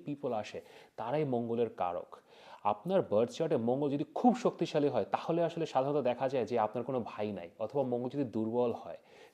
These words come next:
তখন আপনার ভাই থাকে না। সে শক্তিশালী হলে আপনার আসলে ভাইয়ের প্রয়োজন নাই, so ভাই নাই। But the brothers in your life, অন্যান্য পুরুষ মানুষ যারা জীবনে আপনাদেরকে সাহায্য করে, বিপদ আপদে এগিয়ে আসে,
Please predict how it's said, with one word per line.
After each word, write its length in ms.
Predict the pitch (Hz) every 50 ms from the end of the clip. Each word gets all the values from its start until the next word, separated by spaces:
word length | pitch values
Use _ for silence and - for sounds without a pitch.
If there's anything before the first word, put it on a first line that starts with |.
| _ _
তখন 260 | - 147 - 175 185
আপনার 240 | 185 175 - 175 156
ভাই 240 | 113 - 113 113 120
থাকে 160 | - 104 95
না। 60 | 95
সে 100 | 110 156
শক্তিশালী 480 | 143 - 185 175 - 208 190 202 202 196
হলে 140 | 196 196 185
আপনার 200 | 170 - 180 175
আসলে 220 | 170 - 175 175
ভাইয়ের 280 | - - 127 131 131 131
প্রয়োজন 380 | - - 170 165 147 151 127
নাই, 120 | 104 92 98
so 140 | - 135
ভাই 280 | 120 107 104 117 120 120
নাই। 200 | 107 98 87 - - - - - - - - - 95
But 120 | 95 127 123 127 - 131
the 100 | 123 139 - - -
brothers 360 | 131 143 156 185 196 185 185
in 140 | - 160 147
your 140 | 143 139
life, 280 | 123 117 110 107 101 95 - -
অন্যান্য 360 | - 147 156 160 170 180 175 131
পুরুষ 420 | - - 151 160 180 175 - -
মানুষ 160 | 147 131 117
যারা 140 | 120 139 143
জীবনে 280 | 123 117 120 123 139 143
আপনাদেরকে 340 | 143 - 151 156 160 170
সাহায্য 460 | 151 - - 104 - - 156 - - -
করে, 160 | - - 110
বিপদ 300 | 107 123 120 147 139 -
আপদে 260 | 139 131 143 139 143 123 117
এগিয়ে 240 | 117 131 151 143
আসে, 220 | 135 - - 110